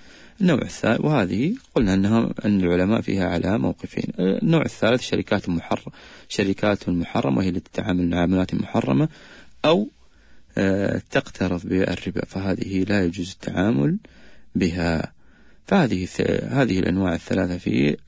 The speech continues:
الشركات، ومن أراد أن يدخل في سوق الأسهم فإنه ينظر أيها الشركات ال-، ال-، السليمة النظيفة فيتعامل بها، وأما الشركات المختلطة فمن الورع تركها، وأما الشركات المحرمة فلا يجوز التعامل بها. وبالنسبة للزكاة،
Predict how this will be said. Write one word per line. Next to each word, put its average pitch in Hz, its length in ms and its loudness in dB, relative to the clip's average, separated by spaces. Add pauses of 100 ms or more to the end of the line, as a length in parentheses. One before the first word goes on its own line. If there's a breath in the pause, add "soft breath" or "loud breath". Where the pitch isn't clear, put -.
الشركات، 135 760 0
ومن 156 180 2
أراد 95 240 2
أن 92 120 2
يدخل 98 420 0
في 98 420 -2
سوق - 260 -6
الأسهم 107 340 -2
فإنه 90 400 -2
ينظر 90 380 0 (680 loud breath)
أيها 110 240 2
الشركات 92 680 -2
ال-، - 400 -4
ال-، - 140 -6 (100)
السليمة 120 560 0
النظيفة 107 480 0
فيتعامل - 640 0
بها، - 320 -4 (500 loud breath)
وأما 220 220 4
الشركات 98 640 -2
المختلطة 95 640 -2
فمن - 540 -4
الورع 87 340 0
تركها، - 540 -6 (600 loud breath)
وأما 107 220 2
الشركات - 480 -2
المحرمة 92 440 -2
فلا 87 280 0
يجوز 85 240 -2
التعامل 85 500 0
بها. 95 320 -2
وبالنسبة 117 500 2
للزكاة، 90 640 0